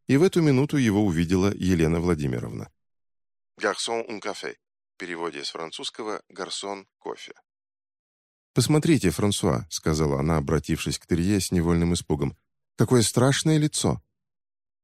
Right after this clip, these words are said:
Борис Аркадьевич застучал палкой по столу и стучал до тех пор, пока к нему не подошел гарсон. «Faites venir le maître d'hôtel».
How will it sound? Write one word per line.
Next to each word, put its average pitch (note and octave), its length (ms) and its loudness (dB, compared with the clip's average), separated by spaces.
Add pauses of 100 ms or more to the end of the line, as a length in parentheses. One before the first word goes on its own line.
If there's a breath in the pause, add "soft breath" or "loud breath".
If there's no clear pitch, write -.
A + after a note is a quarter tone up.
(120)
Борис F#2 340 2
Аркадьевич E2 720 2
застучал E2+ 580 0
палкой D#2 420 0
по A2+ 180 -2
столу E2+ 380 2
и F#2 140 -2
стучал F2 540 0
до E2 160 0
тех - 260 -2
пор, C3 200 2
пока G#2+ 300 -2
к - 100 -12
нему G2+ 220 2
не G2 100 2
подошел E2 460 0
гарсон. C2+ 540 -4 (920)
«Faites G#2 160 2
venir G2+ 340 4
le F#2+ 120 4
maître F2+ 360 2
d'hôtel». D2+ 480 0